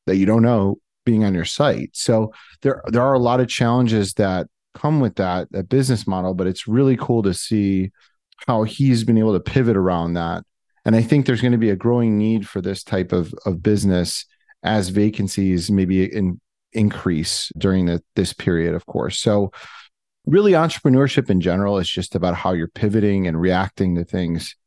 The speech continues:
in order to stay a-, alive and, and afloat, and, and how you thrive with that. So it's, if you can be persistent with everything that you're doing in, in entrepreneurship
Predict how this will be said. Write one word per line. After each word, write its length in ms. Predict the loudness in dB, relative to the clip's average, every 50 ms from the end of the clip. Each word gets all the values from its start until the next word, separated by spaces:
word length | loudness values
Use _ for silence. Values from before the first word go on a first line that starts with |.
| _ _ _ _ _ _ _ _ _ -2
in 120 | 0 2
order 220 | 2 2 2 2
to 140 | 2 2 0
stay 240 | 0 2 2 2 2
a-, 120 | 2 0 -4 -8 -14 _ -4
alive 460 | -2 0 2 2 2 2 0 0 0
and, 120 | -2 -2
and 260 | -4 -4 -4 -4 -4 -4
afloat, 540 | -4 -4 -4 -2 0 0 2 0 -2 -4 _ _ _ _ _ _ _ _ _ -6
and, 320 | -4 -4 -2 -2 -2 -4
and 420 | -2 -2 0 0 0 0 -2 -6 -10
how 160 | -8 -4 -2
you 160 | -2 0 -2 -2
thrive 340 | 0 0 0 2 2 0
with 140 | 0 -2 -2
that. 240 | -2 -2 -2 -2 -4
So 260 | -2 0 0 0 0
it's, 340 | 0 0 -2 -4 -6 -10 -14 _ -20 -14 _
if 140 | -6 -4 -2
you 180 | 0 2 0 2
can 260 | 2 2 4 4 4
be 400 | 4 4 4 4 4 2 0 -4 _ _ _ _ _
persistent 720 | -6 -6 -4 -2 -2 -2 -2 0 0 0 0 0 -2 -6 _ _ _ _ _ _ _ _ _
with 480 | -2 0 2 2 0 -2 -6 _ _ _ _ -6
everything 380 | -2 0 2 2 2 4 4 4
that 180 | 4 4 2 2
you're 80 | 2 4
doing 300 | 4 4 4 4 2 2
in, 80 | 0
in 200 | 0 0 0 0
entrepreneurship 840 | 0 0 -2 -4 -6 -6 -4 -2 0 0 -2 -2 -2 -4 -4 -4 -6